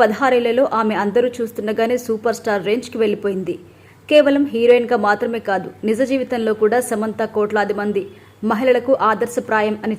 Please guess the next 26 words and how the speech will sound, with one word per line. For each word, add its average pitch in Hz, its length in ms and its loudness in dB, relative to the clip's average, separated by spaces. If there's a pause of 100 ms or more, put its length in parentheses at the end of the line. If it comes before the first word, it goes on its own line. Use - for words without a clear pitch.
చెప్పడంలో 214 420 -2 (120)
సందేహం 202 480 -2
లేదు. 87 180 -6 (460)
మానసికంగా, 247 720 2
శారీరకంగా 214 640 -2 (120)
ఈమె 214 180 0 (100)
అనుభవించిన 220 480 -6
నరకం 233 320 -4 (120)
అంతా 208 300 -4
ఇంతా 202 180 -6
కాదు. 175 300 -6 (440)
ఈమె 254 280 2
స్థానంలో 247 400 0 (100)
వేరొకరు 226 440 4
ఉండుంటే 208 320 -2
ఖచ్చితంగా 220 560 -4
ప్రాణాలు 214 440 0
తీసుకునేవారు. 190 680 -6 (160)
అలాంటి 226 360 0
ఆదర్శ 202 340 0 (100)
స్త్రీగా 208 360 -2
ఒక 214 160 -2
వెలుగు 208 260 -2
వెలుగుతున్న 208 440 -2
సమంత 196 360 -4 (100)
బర్త్‌డే 196 340 0